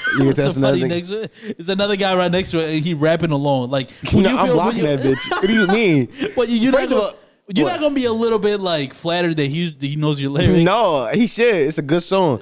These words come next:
Speaker 2: Okay.
Speaker 1: But I'm
Speaker 2: <laughs>
Speaker 1: definitely blocking. Like, yeah, I'm blocking him and her.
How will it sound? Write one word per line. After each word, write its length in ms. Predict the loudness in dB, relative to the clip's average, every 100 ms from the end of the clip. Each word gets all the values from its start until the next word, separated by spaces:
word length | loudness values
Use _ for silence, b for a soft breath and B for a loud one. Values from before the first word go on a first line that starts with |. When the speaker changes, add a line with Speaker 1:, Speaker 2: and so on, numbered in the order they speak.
| -6
Speaker 2:
Okay. 220 | -10 0
Speaker 1:
But 100 | 0
I'm 220 | 2 0 2
Speaker 2:
<laughs> 0 |
Speaker 1:
definitely 480 | 0 2 2 2
blocking. 600 | 4 2 2 0 2 0 2
Like, 240 | 2 2
yeah, 200 | 2 0 -2 B B -2
I'm 200 | 0 0
blocking 460 | 0 0 -2 -2
him 280 | 0 0 0 -2
and 180 | -2
her. 360 | 0 2 0